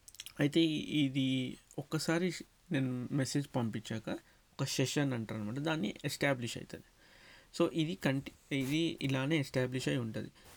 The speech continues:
ఎప్పుడు చేంజ్ అవుతుంది? ఇప్పుడు సపోజ్ నేను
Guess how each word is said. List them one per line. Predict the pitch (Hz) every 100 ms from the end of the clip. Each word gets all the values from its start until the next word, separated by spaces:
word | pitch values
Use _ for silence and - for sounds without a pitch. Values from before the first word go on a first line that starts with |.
| -
ఎప్పుడు | 135 131 180 190 170
చేంజ్ | 151 147
అవుతుంది? | 139 139 131 131 135 - - -
ఇప్పుడు | 131 151
సపోజ్ | 139 127 143
నేను | 139 127 117